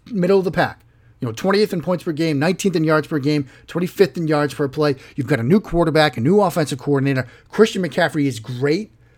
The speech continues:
but I think this is more a bet on Brady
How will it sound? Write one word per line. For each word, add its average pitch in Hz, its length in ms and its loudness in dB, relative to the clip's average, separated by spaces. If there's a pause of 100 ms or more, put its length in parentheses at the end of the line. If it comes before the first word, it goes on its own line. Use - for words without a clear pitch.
(760)
but 160 160 2
I 165 120 2
think 202 280 2
this 202 200 2
is 170 100 -6
more 170 240 6
a 143 40 4
bet 156 420 2
on 131 260 0
Brady 175 540 0